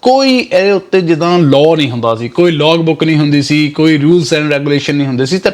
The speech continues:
ਟਰੱਕਾਂ ਵਾਲੇ ਕਾਫੀ ਵਧੀਆ ਪੈਸੇ ਕਮਾਉਂਦੇ ਹੁੰਦੇ ਸੀ ਔਰ ਸ਼ਿਪਰ ਵੀ ਇਹਦੇ ਵਿੱਚ ਕਾਫੀ ਖੁਸ਼ ਹੁੰਦਾ ਸੀ। ਸੋ ਜਿਹੜਾ ਮੋਟਰ ਕੈਰੀਅਰ ਉੱਨੀ ਸੌ ਪੈਂਤੀ ਦੇ ਵਿੱਚ ਆਇਆ ਸੀਗਾ ਅਪ੍ਰੈਲ ਟਵੈਲਵ ਨੂੰ, ਉਹਦੇ ਵਿੱਚ ਸਾਫ਼-ਸਾਫ਼ ਲਿਖਿਆ ਹੋਇਆ ਸੀ ਕਿ ਜਿਹੜੇ ਬ੍ਰੋਕਰ ਹੋਣਗੇ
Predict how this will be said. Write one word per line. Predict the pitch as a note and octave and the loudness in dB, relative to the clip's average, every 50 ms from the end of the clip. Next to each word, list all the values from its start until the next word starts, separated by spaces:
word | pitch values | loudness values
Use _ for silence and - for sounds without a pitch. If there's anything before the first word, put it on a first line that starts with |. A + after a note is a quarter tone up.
| - - | -4 -6
ਟਰੱਕਾਂ | D3 D3 - - G3 F#3+ F3+ | -8 -8 -4 -4 -2 -2 0
ਵਾਲੇ | C#3 A#2+ A#2+ C3 C#3 C#3+ - - - _ | 0 0 0 0 -2 -2 -4 -8 -8 _
ਕਾਫੀ | - D3+ D3 D#3+ - G#3+ G3+ | -4 -4 -2 -2 0 0 0
ਵਧੀਆ | E3+ D3+ D3+ F3 F3 | 0 0 0 0 0
ਪੈਸੇ | - D3 C#3 - D#3+ - | 0 -2 -4 -4 -6 -4
ਕਮਾਉਂਦੇ | - F3 D#3+ C#3+ C3 C3+ C#3 | -2 0 0 0 0 0 0
ਹੁੰਦੇ | D3+ D3+ E3 F3+ | 0 0 0 0
ਸੀ | G3 A3 | 0 0
ਔਰ | A#3 A3+ G#3 | 0 -2 -2
ਸ਼ਿਪਰ | - - - G3 - - A#3 A3 A3+ | -4 -4 -4 -4 -2 -2 0 0 0
ਵੀ | G3+ F#3 | 0 0
ਇਹਦੇ | E3 D#3+ | 0 0
ਵਿੱਚ | E3 E3 | -2 -2
ਕਾਫੀ | D#3+ - C#3+ B2+ - F3 | -2 -2 -4 -2 -2 -6
ਖੁਸ਼ | D#3+ - D3 C3 - B2+ | -6 -4 -6 -6 -6 -6
ਹੁੰਦਾ | A2 G2+ G2+ | -8 -6 -8
ਸੀ। | G2 - F2+ - - _ - - - - - - - | -8 -10 -14 -16 -20 _ -20 -20 -20 -20 -20 -10 -6
ਸੋ | - - - F#3+ | -2 0 0 0
ਜਿਹੜਾ | F3+ E3+ G3 G#3 A#3+ A3 | 2 2 0 2 2 0
ਮੋਟਰ | D#3+ B2 A#2+ E3+ G3 E3+ - F#3 F3+ | 0 0 2 2 0 0 0 -2 -2
ਕੈਰੀਅਰ | G3 G#3 F#3+ F#3 F3+ F3+ G3 F#3+ | 0 0 0 0 0 0 -2 0
ਉੱਨੀ | F#3 F3+ F3 F3+ F3+ | 0 0 0 0 -2
ਸੌ | E3+ - - G3 G3+ G3+ G3 G3+ - - _ _ | -2 -2 -2 0 0 0 -2 -4 -8 -14 _ _
ਪੈਂਤੀ | - C3 C#3 C#3+ C#3+ F#3+ G3 | -4 -2 -2 -2 0 0 0
ਦੇ | F#3 F#3 | 2 2
ਵਿੱਚ | E3+ E3+ D#3+ - E3 | 2 0 0 0 0
ਆਇਆ | D3+ C#3 C#3 | 0 0 -2
ਸੀਗਾ | C#3 - D3+ D#3 D#3 D#3 - - | -2 -4 -2 -2 -2 -4 -4 -8
ਅਪ੍ਰੈਲ | C#3 - - D#3+ D#3 D3+ D3+ D3+ D3+ C#3+ C3 - - | -10 -6 -2 0 0 0 0 -2 -4 -4 -8 -4 -2
ਟਵੈਲਵ | D3+ C#3 D3 E3 D#3 D3+ | 0 0 0 0 2 0
ਨੂੰ, | C3+ A2+ A2 B2 D3+ E3 - _ _ _ | 0 0 0 -4 -6 -8 -10 _ _ _
ਉਹਦੇ | D#3+ E3 F3+ E3+ G3 F#3+ | 0 2 2 2 2 2
ਵਿੱਚ | E3 E3 E3+ E3 E3 - - - F3+ - - - _ _ _ _ _ - - | 2 0 0 -2 -2 -6 -6 -4 -4 -4 -6 -10 _ _ _ _ _ -14 -10
ਸਾਫ਼-ਸਾਫ਼ | - - D#3 D3+ E3 F3+ F3 - - F#3+ F3+ - | -6 -2 0 0 0 0 0 -2 -2 -4 -2 -2
ਲਿਖਿਆ | E3 D3+ C#3+ - C#3+ C3+ | -4 -4 -2 -2 -2 -2
ਹੋਇਆ | A#2+ C3 B2+ B2+ A#2 A2 | -2 -2 -2 -2 -2 -2
ਸੀ | - - D3+ | -4 -4 -6
ਕਿ | D3+ - C#3+ | -6 -2 0
ਜਿਹੜੇ | C#3+ D3 D#3+ | 0 0 2
ਬ੍ਰੋਕਰ | E3+ C#3 B2 C3+ C#3+ C#3+ C#3+ - - F#3 | 0 0 0 0 0 0 0 -2 -2 0
ਹੋਣਗੇ | E3+ D#3 C#3 B2+ A#2+ G2 A2 C3+ D#3+ | 0 -2 -2 -4 -4 -2 -2 -2 -2